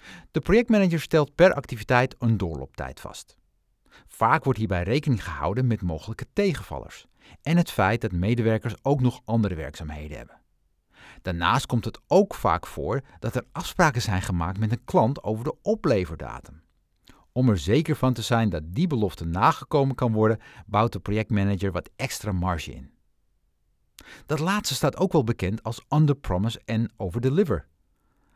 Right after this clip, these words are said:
Aan dat principe maak ik mezelf ook schuldig.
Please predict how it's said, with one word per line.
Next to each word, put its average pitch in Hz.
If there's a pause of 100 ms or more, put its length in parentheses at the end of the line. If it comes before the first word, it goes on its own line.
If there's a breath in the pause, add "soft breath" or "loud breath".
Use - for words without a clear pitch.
(140)
Aan 87
dat 90
principe 104
maak 107
ik 95
mezelf 120
ook 156
schuldig. 87